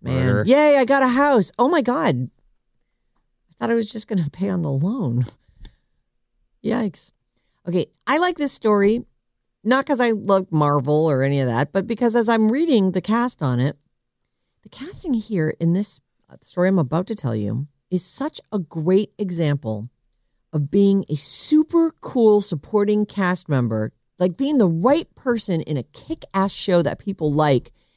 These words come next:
Speaker 1: and then it just opens the door, it spins you off into stardom.
Speaker 2: Uh-huh.
Speaker 1: So, the first person in this, this is the new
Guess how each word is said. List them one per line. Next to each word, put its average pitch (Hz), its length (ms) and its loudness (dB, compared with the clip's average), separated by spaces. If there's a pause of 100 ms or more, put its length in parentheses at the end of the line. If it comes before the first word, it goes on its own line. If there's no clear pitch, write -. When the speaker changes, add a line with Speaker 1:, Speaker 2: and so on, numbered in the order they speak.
(140)
Speaker 1:
and 190 160 4
then 214 220 4
it 240 120 2
just 330 180 0 (100)
opens 339 500 2
the 269 100 -4
door, 226 220 2
it - 80 0
spins 403 580 0
you 349 140 2
off 302 220 -2
into 240 200 -4
stardom. 165 560 -4 (300)
Speaker 2:
Uh-huh. 92 360 -6 (220)
Speaker 1:
So, 254 480 2 (1800)
the 254 120 0
first 381 300 0
person 214 400 2
in 160 180 2
this, 143 220 2
this 226 220 -10
is 202 140 -4
the 185 120 4
new 277 460 4